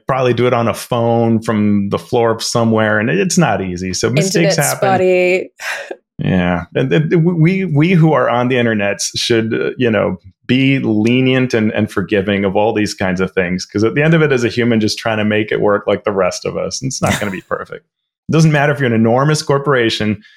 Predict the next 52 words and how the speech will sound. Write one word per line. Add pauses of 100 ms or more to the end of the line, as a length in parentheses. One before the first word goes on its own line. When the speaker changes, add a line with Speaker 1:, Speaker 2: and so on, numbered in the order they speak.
(360)
Speaker 1:
some
person
trying
to
quickly
use
a
template
to
get
that
info
out
now (480)
for
you. (160)
Speaker 3:
Uh, (300)
it,
it,
it's
true.
I
mean,
uh,
you
know,
it's
easy
to
assume
that,
like,
that
date
went
up
there
and
then
some
executive
saw
it
and
was
like,
"Oh,
get
that
off,
get
that."